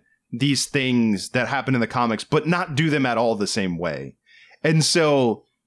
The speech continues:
I thought this was interesting 'cause that's exactly the vibe I got, is, like, this reminds me of when they did that storyline. However,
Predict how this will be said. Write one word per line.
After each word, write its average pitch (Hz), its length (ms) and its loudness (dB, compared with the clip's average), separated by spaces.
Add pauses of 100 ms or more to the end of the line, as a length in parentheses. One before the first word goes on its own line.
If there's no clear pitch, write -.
(200)
I 202 100 -2
thought 294 140 0
this 233 140 0
was 170 160 2
interesting 160 480 0
'cause 131 160 -2
that's 190 260 0
exactly 131 460 2
the 113 100 0
vibe 104 240 0
I 101 80 2
got, 101 220 0
is, 87 100 -4
like, 104 200 -4
this 143 180 0
reminds 143 500 2
me 175 80 2
of 147 140 0
when 127 220 4
they 117 120 4
did 113 280 0
that 110 180 -2
storyline. 98 760 0
However, 117 880 0